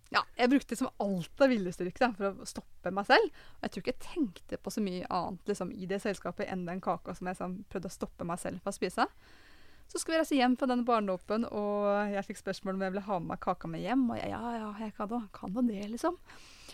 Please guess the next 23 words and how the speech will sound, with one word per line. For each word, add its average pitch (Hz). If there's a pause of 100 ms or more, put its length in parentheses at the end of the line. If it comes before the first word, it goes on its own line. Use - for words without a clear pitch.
(160)
Eh, 269
og 262
så -
kom 180
vi 196 (100)
hjem, 320
og 196
s-, - (220)
barna 269
kom 294
seg 294
seng, 277 (140)
og 185
mannen 254
kom 269
seg 269
seng, 262
så -
tenkte -
jeg, - (120)
«Den 196
var 202
nå 233